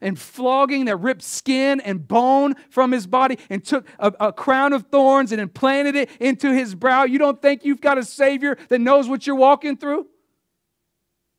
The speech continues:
The truth is you do. And he, when no one else is, he is a merciful and faithful high priest to you.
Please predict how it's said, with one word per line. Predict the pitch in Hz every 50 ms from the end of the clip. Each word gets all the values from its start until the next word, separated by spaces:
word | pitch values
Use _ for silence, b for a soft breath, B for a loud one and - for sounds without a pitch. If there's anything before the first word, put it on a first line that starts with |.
| _ _ _ _ _ _ _ _ _ _ _ _ _ _ _ _ _ _ _ _ _ _ _ _ _ _ _ _ _ _ _ _ _ _ _ _
The | _ _
truth | - - 185 160 156 -
is | 160 147 123 120
you | 135 127
do. | 117 143 147 143 127 117 113 _ _ _ _ _ _ _ _ _ _ _ _ _ _ _ _ _ _ _ _ _ _ _ _ _ _ _ _ _ _ _ _ _ _ -
And | 127 135
he, | 139 151 180 180 180 180 185 190 185
when | - 143 135 143
no | 165 190 226
one | 226 208 185
else | 170 170 160 - - 185
is, | 165 165 156 139 123 - - - - - _ _ _ _ _ _ _ _ _ _ _ _ _ _ _ _ _ _ _
he | _ - 185 185 196 196 196 196 196 196 185 185 _ _ _ _ _ _ _ -
is | 139 123 135
a | 131
merciful | 127 139 147 160 165 165 - - - 196 165 _ _ - - 180 180 180 175 _ _ _ _ _ _ _ _ _ _ _ _ _
and | - 104 101
faithful | _ _ - - - 175 170 175 185 180 - _ - 190 180 175 175 - _ _ _ _ _ _ _ _ _ _ _ _ _ _ _ _ _ _ _ -
high | - 160 170 175 165
priest | - - - 180 156 147 - - - -
to | 143
you. | 131 131 127 123 117